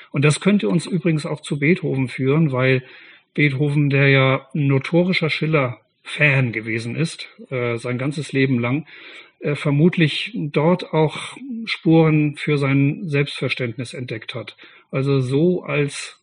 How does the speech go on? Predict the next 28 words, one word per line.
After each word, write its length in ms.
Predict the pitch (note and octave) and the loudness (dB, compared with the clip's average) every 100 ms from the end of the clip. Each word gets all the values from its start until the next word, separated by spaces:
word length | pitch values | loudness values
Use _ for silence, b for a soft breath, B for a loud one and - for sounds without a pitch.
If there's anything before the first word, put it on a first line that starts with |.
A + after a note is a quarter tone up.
| _ | _
moralisch-ästhetischer 1300 | D3 C3+ B2+ B2+ D3 D#3+ - D3 - C#3+ D3+ D3+ D3 | -4 -2 -2 -2 0 0 0 -4 -2 -2 -2 -4 -4
Erzieher, 580 | D3 B2+ - C#3+ D3+ G3 - _ | -4 -6 -4 0 2 0 -4 _
vor 200 | - B2 | -12 -6
allem 200 | B2 C#3+ | -4 -4
ästhetischer 640 | D3 - - E3 D3 - B2+ | -4 -4 0 2 2 -4 -6
Erzieher, 540 | A#2 - C3 B2+ E3 B B B B | -12 -10 -2 0 0 B B B B
wird 200 | - D3 | -4 -4
sich 180 | - C#3+ | -4 -6
der 100 | D3 | -6
Künstler 480 | - D#3 D#3+ - C#3+ | -4 -4 -2 -4 -2
Beethoven, 680 | C3+ D3 C#3 D3 D3+ D3 b b b b b _ _ | 0 0 0 0 2 0 b b b b b _ _
äh, 400 | D#3 C#3 C3+ C3 | -2 2 4 2
spätestens 760 | B2 - D3 D#3 D#3 E3+ C#3+ - | 0 0 2 2 -2 -2 -4 -2
seit 500 | C#3 C#3 - - - _ | 2 2 0 -8 -10 _
seinen 440 | D#3+ C3 C#3 C#3 | -2 2 4 4
späten 480 | C3 - C#3+ D3 D3 | 2 2 0 2 0
Zehner 360 | - F3 D3 C3+ | 0 0 2 2
Jahren, 480 | A#2+ B2 C#3 D3 | 0 0 0 0
also 260 | C#3 B2 B2 | 0 -2 0
nach 180 | B2+ - | -2 -2
dem 160 | C#3 | -6
Ende 220 | C#3+ C3 C3 | -2 0 0
der 100 | B2+ | -2
Pubertät, 640 | - C3+ B2+ - C#3 C#3 | -4 -4 -4 -2 -2 -2
möglicherweise 600 | C3 D3 C3+ C3 C3+ C3+ | -4 -4 -6 -4 -6 -6
auch 140 | D3 | -8
begriffen 500 | - B2+ - - A2+ | -8 -10 -8 -12 -12
haben. 280 | G#2 G#2 G#2+ | -10 -12 -12